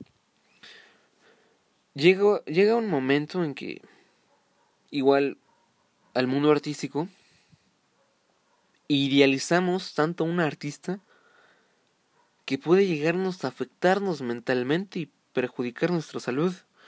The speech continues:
como le que pa-, le pasó a John Lennon, güey. Lo mataron y, y era su fanático.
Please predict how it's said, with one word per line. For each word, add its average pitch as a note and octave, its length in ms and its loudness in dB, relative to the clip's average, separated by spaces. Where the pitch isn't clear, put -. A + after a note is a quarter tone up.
como B2+ 280 0
le B2+ 160 0
que - 120 -8
pa-, - 260 -6
le B2 320 -2
pasó B2 240 -2
a E3+ 60 0
John D#3+ 180 -2
Lennon, G3+ 320 -2
güey. C3+ 140 -4
Lo B2 300 -4
mataron E3+ 540 -2
y, - 80 -12
y C3+ 140 -2
era F#3 140 -4
su C#3+ 120 -12
fanático. D#3 800 -6